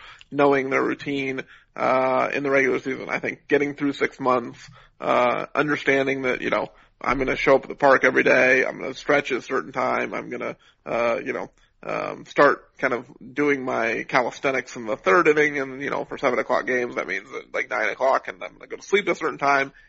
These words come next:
I think through a six-month season, that's, uh, probably a really good thing. It's helpful for the body. I think all that goes away in October. I think the game times are different. Uh, the number of days off are different. The adrenaline is different. Uh,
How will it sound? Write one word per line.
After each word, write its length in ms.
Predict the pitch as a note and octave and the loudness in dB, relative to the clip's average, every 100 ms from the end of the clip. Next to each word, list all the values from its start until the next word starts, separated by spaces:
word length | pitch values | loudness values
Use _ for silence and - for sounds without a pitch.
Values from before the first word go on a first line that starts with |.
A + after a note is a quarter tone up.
| - | -6
I 100 | - | 0
think 180 | F3+ F3 | 0 0
through 120 | E3 | 0
a 60 | D3 | 0
six-month 560 | - F3 D#3 D3+ - | 0 -4 -2 -2 -2
season, 400 | - D3 C#3 B2+ | -8 -4 -2 -2
that's, 340 | C3 C3 - - | -2 -4 -6 -8
uh, 340 | - G#2+ G#2 - _ _ | -2 -2 -2 -8 _ _
probably 320 | D3 D3+ C3+ | 2 4 4
a 60 | C3 | 2
really 380 | C3+ D3+ D3 | 0 0 0
good 300 | C3+ C3+ C3 - | 0 -2 -2 -4
thing. 280 | A#2 A#2 | -6 -6
It's 180 | A#2+ - | -10 -8
helpful 320 | - C#3+ - C3 | 2 2 2 -6
for 140 | B2+ | -6
the 80 | B2 | -6
body. 420 | B2+ B2+ A#2 C3 - - - | -4 -4 -6 -8 -12 -18 -2
I 100 | A3 | 2
think 140 | G3 | 4
all 140 | C#3+ D#3 | 6 6
that 120 | D3+ | 6
goes 140 | C#3+ | 2
away 180 | C3+ C3 | -2 -4
in 80 | A#2+ | -4
October. 460 | A2 - A#2 A2 - | -8 -10 -10 -12 -12
I 100 | - | -6
think 180 | C#3+ C3+ | -4 -4
the 80 | C3 | -4
game 300 | C#3 C#3+ E3 | 2 2 2
times 480 | D3+ D3 D3 - - | -2 -2 -6 -14 -8
are 160 | A#2+ C#3 | -6 -2
different. 400 | C#3 C#3 C3 - _ | -2 -2 -6 -8 _
Uh, 380 | - B2+ A#2+ B2+ - _ _ | -6 -4 -2 -4 -6 _ _
the 120 | C3 | -4
number 340 | B2+ A#2+ C3 C3 | 0 0 4 2
of 100 | B2+ | 4
days 220 | C3 B2 | 2 2
off 320 | A#2+ C#3 - | -2 -2 -2
are 80 | C#3 | -4
different. 420 | C#3 - C3 - | -4 -2 -4 -4
The 160 | A#2+ G#2+ | -8 -4
adrenaline 460 | C3+ D#3 D3 D3 | 0 2 2 0
is 100 | C#3 | -2
different. 400 | C3+ C3 B2+ B2+ - - _ - | -4 -4 -6 -6 -14 -20 _ -8
Uh, 440 | B2+ B2 A#2+ B2 | -4 0 0 -2